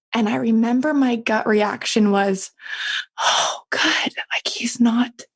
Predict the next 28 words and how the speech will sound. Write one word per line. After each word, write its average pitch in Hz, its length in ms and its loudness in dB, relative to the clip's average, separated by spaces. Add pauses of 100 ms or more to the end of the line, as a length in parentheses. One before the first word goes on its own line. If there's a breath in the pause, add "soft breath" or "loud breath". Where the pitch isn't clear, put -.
(420)
dead. 269 400 0
Like, 208 140 0
he's 240 260 0
not 240 400 0 (100)
passed - 380 -2
away. 202 320 2
Like, 135 240 -2 (1200 loud breath)
oh 330 140 4
my 254 180 2
goodness. 214 440 0
Okay, 220 340 0
that's 254 320 0
a 214 40 0
big 165 220 -2
relief." 160 540 0 (560)
You 233 80 4
know, 214 440 0
like, 220 200 0
"Oh, - 260 0
he's 311 200 2
alive. 196 380 0
Okay, 220 380 2
I 240 140 -2
feel 220 240 0
so - 360 -2
much 226 260 -2
better 151 240 0
now." - 300 0